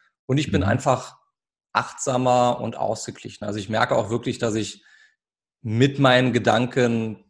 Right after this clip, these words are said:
Speaker 1: bei dem bin, was ich gerade tue und nicht bei dem, was gestern war oder was heute Morgen passiert ist oder was morgen sein kann, ne?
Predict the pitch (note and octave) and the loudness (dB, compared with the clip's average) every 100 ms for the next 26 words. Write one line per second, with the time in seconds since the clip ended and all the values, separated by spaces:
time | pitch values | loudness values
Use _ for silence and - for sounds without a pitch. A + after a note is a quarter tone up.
0 | _ - G#2 G2+ G2 A2+ A#2+ C3 A2+ B2 | _ 0 0 0 0 4 4 4 2 2
1 | B2 A2 G#2+ G2+ - G2 G2+ G2+ - - | 2 0 -2 -4 -8 -6 -6 -6 -10 -6
2 | C#3 D3 C#3+ C#3 G#2+ A2 A2 A2+ A2 A2 | -2 0 0 -4 -6 -6 -6 -6 -4 -4
3 | G2+ G2+ - - G2 - G#2+ F#2+ F2+ F#2 | -4 -8 -10 -10 -8 -8 -10 -8 -8 -8
4 | F#2 F#2+ F#2+ - F#2+ G2 G2 G#2 G#2 - | -10 -12 -12 -14 -10 -4 -2 -2 -6 -6
5 | A2 A2 G#2 - G2 G2 F#2+ - G2 F#2 | -6 -6 -8 -8 -8 -8 -8 -6 -6 -6
6 | F#2+ F2 F2+ F#2+ G2 - - - - | -8 -10 -10 -12 -12 -16 -16 -16 -16